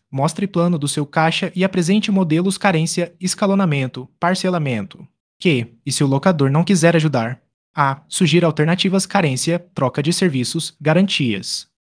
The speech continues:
Se não houver acordo, busque ajuda profissional. Q.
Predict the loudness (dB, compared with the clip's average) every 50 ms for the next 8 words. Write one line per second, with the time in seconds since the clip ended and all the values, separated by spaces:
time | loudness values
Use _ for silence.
0 | _ _ -2 0 2 4 6 6 6 6 6 6 6 6 4 4 4 4 6 6
1 | 4 2 -2 -8 -8 _ 0 0 0 2 4 4 6 6 6 6 4 4 4 2
2 | 2 2 2 2 2 2 2 2 0 0 -4 -8 -12 -18 _ _ _ _ -2 0
3 | 0 0 -2 -4